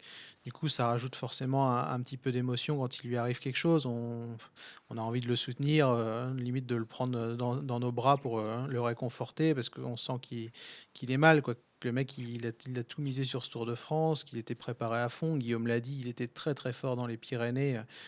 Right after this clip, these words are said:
C'était lui qui était même le, le meilleur dans les ascensions, et voir tout ça s'effondrer, euh, bon, on a vu qu'il y avait vraiment beaucoup d'émotions sur le plateau de Vélo Club, d'ailleurs, parce qu'on a vu que Marion Rousse était, euh, avait quelques larmes. Au discours de Marc Madiot, moi, je l'ai trouvé archi touchant.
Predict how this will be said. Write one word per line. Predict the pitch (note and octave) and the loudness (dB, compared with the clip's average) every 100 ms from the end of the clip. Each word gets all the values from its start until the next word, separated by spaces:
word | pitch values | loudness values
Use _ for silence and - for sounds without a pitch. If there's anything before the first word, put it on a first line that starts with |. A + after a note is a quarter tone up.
| - - | -18 -14
C'était | - - | -8 -4
lui | A#2+ C#3+ | -2 -2
qui | B2+ | -2
était | A#2+ | -2
même | A#2+ B2 A#2+ | -2 0 0
le, | A2+ | 0
le | A2+ A2+ | 0 -2
meilleur | A#2 A#2+ C3+ | 0 4 4
dans | B2 A#2+ | 4 2
les | A#2+ A#2 | 0 0
ascensions, | A2 A#2+ - - D#3 C#3+ | -2 -4 -4 -2 0 0
et | A2 | -2
voir | A2+ A2+ - | -4 -8 -8
tout | - | -8
ça | C3+ | -4
s'effondrer, | - B2 - A#2 A#2 C3+ D3+ | -2 -4 -6 -6 2 6 6
euh, | A#2+ A2 A2+ B2 - - - - - - | 4 0 -6 -10 -14 -20 -20 -20 -20 -8
bon, | A#2+ | -4
on | A2+ | -2
a | |
vu | A#2 C#3+ - - - - | -2 -4 -8 -20 -20 -20
qu'il | - A#2+ | -6 -2
y | |
avait | A#2 | -2
vraiment | A#2 A#2 B2+ | 0 0 2
beaucoup | B2 A#2 C3+ | 0 -2 -2
d'émotions | A#2+ A#2 A2 - D#3 E3 D3+ C3 B2 | -2 -2 -2 -2 0 0 0 -2 -4
sur | - B2 A2+ | -4 -6 -4
le | A2+ | -4
plateau | A#2 A#2 A#2+ | -4 -2 -2
de | |
Vélo | A2+ A2+ | 0 0
Club, | C3+ E3 | 2 2
d'ailleurs, | C#3 B2+ D3 | 4 2 0
parce | - | -2
qu'on | B2 | -6
a | A2 | -6
vu | A2 B2 | -8 -6
que | A2+ | -6
Marion | A2 A2 A2+ A2 | -4 -4 -4 -4
Rousse | B2+ - | -4 -4
était, | A#2+ A#2 A2 | -6 -4 -4
euh, | A2 B2 G3 G3 | -4 -6 -8 -6
avait | A#2 A#2 | -4 -4
quelques | A#2 A2 - | -4 -6 -2
larmes. | A#2+ C#3+ D3 B2+ A2+ | 4 6 6 2 -4
Au | A#2 A#2 A#2+ B2+ | -6 -8 -10 -12
discours | B2 - - C3 | -8 -8 -4 -2
de | B2 | 0
Marc | A#2 - | 0 0
Madiot, | B2 A#2+ C#3 | -6 -2 -4
moi, | A#2 | -4
je | A2 | -8
l'ai | |
trouvé | A#2 - B2 | -10 -6 0
archi | B2+ - D3+ | 0 0 -4
touchant. | C3+ C3 C#3 | -6 -6 -6